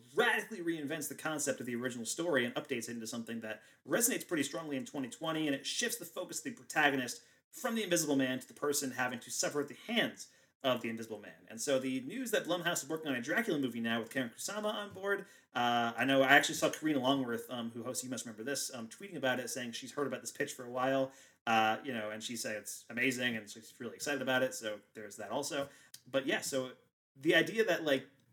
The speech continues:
uh, I think what you were saying, Nick, like, they're doing, like, kind of these standalone movies, um, that happen to feature the Universal monsters, and then maybe down the line they could try to combine them in some capacity, um, but just creating a standalone work first. You gotta make Iron Man before you make the Avengers, you know,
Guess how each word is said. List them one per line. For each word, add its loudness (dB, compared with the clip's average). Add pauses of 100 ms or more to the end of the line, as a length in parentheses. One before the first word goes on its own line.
(160)
uh, 4
I 4
think 2
what 4
you 0
were -6
saying, -2
Nick, -2
like, -6
they're -2
doing, 2
like, -4
kind 4
of 0
these -2
standalone 2
movies, 0 (400)
um, 2
that -2
happen 0
to -10
feature -6
the -8
Universal -4
monsters, -4
and -6
then 0
maybe 2
down 2
the -4
line -2
they -2
could 0
try 0
to -4
combine -4
them -6
in -8
some -4
capacity, -10 (320)
um, 0
but 4
just 0
creating 4
a 0
standalone 4
work 0
first. -2
You -12
gotta 6
make 2
Iron 4
Man 2
before 0
you 2
make 0
the -4
Avengers, -2
you -16
know, -12